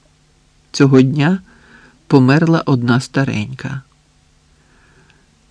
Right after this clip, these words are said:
Сусідка по ліжку натиснула на кнопку виклику, і коли прибігла Даша,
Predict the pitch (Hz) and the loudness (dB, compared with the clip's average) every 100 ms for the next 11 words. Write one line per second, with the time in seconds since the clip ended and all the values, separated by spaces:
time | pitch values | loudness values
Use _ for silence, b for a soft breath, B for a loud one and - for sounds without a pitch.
0 | _ - 160 - 156 - 147 - 151 170 | _ -2 0 2 0 2 0 2 4 4
1 | 180 - 127 117 - 135 131 147 139 143 | 2 0 -2 -2 0 0 0 -2 -2 0
2 | 135 131 131 131 135 131 - 131 131 165 | 0 0 -2 -2 -2 -2 2 2 2 0
3 | - 120 - 110 123 - _ b b b | -2 -4 -4 -8 -8 -14 _ b b b
4 | - 131 151 151 139 151 143 143 156 135 | -10 0 4 4 4 2 4 4 4 2
5 | 131 160 170 120 123 | 2 0 0 -4 -6